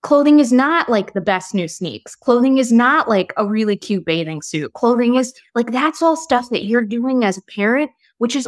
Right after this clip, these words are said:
awesome. You're rewarding your kids all the time. So what did I do? I said shelter. I said, oh, food.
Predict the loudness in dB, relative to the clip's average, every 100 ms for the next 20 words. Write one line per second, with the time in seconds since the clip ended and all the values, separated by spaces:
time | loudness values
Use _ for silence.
0 | -2 -2 -2 -2 -4 -4 -10 -6 0 2
1 | 2 2 2 2 2 2 -2 -2 -2 -2
2 | -6 -4 0 0 -2 -6 -4 -2 -2 -4
3 | -10 _ _ -20 _ _ -4 0 0 0
4 | -2 -4 -4 -4 -4 -6 -6 -2 -2 -2
5 | -2 0 0 -2 -4 -4 -4 -2 -4 0
6 | 0 0